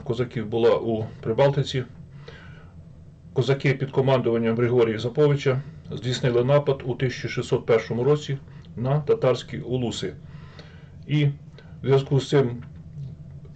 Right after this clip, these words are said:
послу Річі Посполитої у Бахчисараї, тодішньої столиці Кримського ханства, була вручена нота протесту, говорячи сучасною мовою, щоб приборкати козаків, котрі нападали на, е, кримські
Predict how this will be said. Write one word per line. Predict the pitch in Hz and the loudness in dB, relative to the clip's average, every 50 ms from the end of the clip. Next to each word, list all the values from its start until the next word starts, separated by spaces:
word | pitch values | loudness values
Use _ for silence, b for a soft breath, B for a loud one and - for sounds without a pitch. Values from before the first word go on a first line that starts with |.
| - - | -10 0
послу | 139 135 - - 139 117 98 101 - - - | 0 0 0 2 0 0 0 -2 -6 -8 -4
Річі | 123 127 123 - 147 | -4 -4 -4 -4 -6
Посполитої | - 117 - - - 127 120 123 123 - 160 160 165 165 - - - - - - - - - - | -6 -6 -8 -2 0 4 4 4 2 2 -2 -6 -6 -6 -8 -12 -18 -20 -20 -20 -20 -20 -16 -8
у | 131 123 117 | -4 -4 0
Бахчисараї, | 110 165 151 - - 113 - - 131 120 123 127 135 139 | 0 0 0 0 -2 -6 0 2 4 6 6 6 4 4
тодішньої | 139 135 117 120 123 - - 113 | 2 -2 -4 -4 -6 -2 -2 -4
столиці | 113 - 127 123 113 104 101 - 110 101 - - - | -2 0 0 0 0 0 -2 -6 -10 -10 -12 -8 -2
Кримського | - 120 110 110 - - 113 - | 0 0 0 0 -2 -6 -6 -2
ханства, | - 139 147 147 - - 113 | 2 2 2 2 2 -2 -4
була | 101 117 120 123 | -2 0 2 2
вручена | 123 123 123 120 - - 120 120 | 2 2 -2 -4 -4 -4 -4 -2
нота | 135 139 135 120 - 107 | 0 2 2 2 0 -2
протесту, | - - 127 120 - 135 113 - - - 92 - - - - - | -2 -2 -4 0 2 2 2 2 0 -8 -12 -12 -12 -18 -16 -6
говорячи | 107 110 113 110 101 107 110 - - | -2 0 2 2 2 0 0 -6 -10
сучасною | 95 - - - - 107 98 - 107 107 107 | -12 -12 -6 0 0 0 2 0 -4 -4 0
мовою, | 107 101 98 95 101 - B B B B B B B B B B B B | 2 2 2 2 0 -6 B B B B B B B B B B B B
щоб | - - - 120 - | -10 -2 -2 -2 2
приборкати | 127 123 120 127 120 - - 117 110 - 110 | 2 2 4 4 2 2 2 -2 -2 -2 -2
козаків, | - 120 110 120 120 - - 147 143 | -4 -2 -2 -2 -4 -2 0 -2 0
котрі | 147 143 - - 127 120 | 0 -4 -4 -4 -4 -4
нападали | 117 113 117 117 101 110 127 123 120 113 | -4 -2 -2 -2 0 4 4 4 4 2
на, | 107 113 117 123 135 - - - - B B B B B B B B B B B B B B - - - 123 113 | 0 0 0 -2 -2 -4 -8 -18 -18 B B B B B B B B B B B B B B -18 -12 -10 -6 -6
е, | 110 | -4
кримські | 107 - - 175 - - - - 131 117 110 | -4 0 2 2 2 2 -2 -6 -6 -6 -6